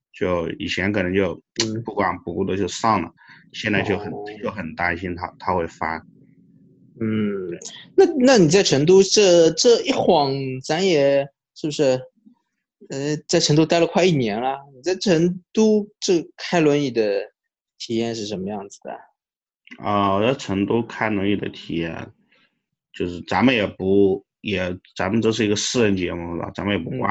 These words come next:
Speaker 1: 话，
Speaker 2: 嗯。
Speaker 1: 我确-，
Speaker 2: 对。
Speaker 1: 电动轮椅在成都确实体验是可以的，因为它
Speaker 2: 哦。
Speaker 1: 地铁足够发达，发达，你的，
Speaker 2: 嗯。
Speaker 1: 你的半径可以很，很长，只要你的续航是够的，
Speaker 2: 嗯。
Speaker 1: 你的生活半径可以很长。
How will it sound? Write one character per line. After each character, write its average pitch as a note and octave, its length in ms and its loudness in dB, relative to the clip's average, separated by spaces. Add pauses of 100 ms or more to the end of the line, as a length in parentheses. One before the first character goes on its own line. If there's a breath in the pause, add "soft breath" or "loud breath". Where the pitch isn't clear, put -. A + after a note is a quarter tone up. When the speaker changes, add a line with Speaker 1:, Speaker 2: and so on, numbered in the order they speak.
(140)
Speaker 1:
话， - 140 -2
Speaker 2:
嗯。 - 80 -6
Speaker 1:
我 F#2+ 80 -4 (100)
确-， A#2 240 2 (500 loud breath)
Speaker 2:
对。 G#2+ 480 -6
Speaker 1:
电 G3+ 260 4
动 D3 160 6
轮 A#2 160 4
椅 G2+ 160 2
在 F#2+ 220 0
成 E2 380 -6
都 E2 140 -6
确 - 260 -2
实 A#2 160 -4
体 - 240 -8
验 F2 120 -4
是 F2 140 -8
可 E2+ 380 -6
以 G2 120 2
的， - 140 -8 (640)
因 A#2 260 2
为 A2 120 4
它 A2+ 200 0
Speaker 2:
哦。 A2+ 120 -10 (180)
Speaker 1:
地 C3+ 180 4
铁 F2 300 -2
足 F2+ 200 -6
够 G2 140 4
发 F#2 320 0
达， E2+ 80 -6
发 F#2 280 0
达， - 200 -8 (440)
你 F#2+ 200 -4
的， F2 360 -6
Speaker 2:
嗯。 G#2 120 -16 (220)
Speaker 1:
你 F#2 60 -6
的 F2+ 100 -2
半 G#2+ 300 -2
径 F#2+ 240 -2
可 F2+ 180 -4
以 E2+ 120 -4
很， - 400 -6
很 F2+ 180 -8
长， F2 480 -4 (460)
只 - 100 -8
要 A2 140 0
你 A2+ 160 2
的 E2+ 160 -2
续 - 260 -2
航 F#2+ 240 0
是 G#2 140 -2
够 B2+ 260 4
的， F#2 100 -4 (360)
Speaker 2:
嗯。 G2 100 -8
Speaker 1:
你 F#2 100 -4
的 F2 120 -8
生 A#2+ 200 -2
活 G#2+ 120 -2
半 G2+ 260 -2
径 G2 160 -2
可 G2+ 100 -6
以 F#2 80 0
很 F#2 200 -8
长。 E2 360 -12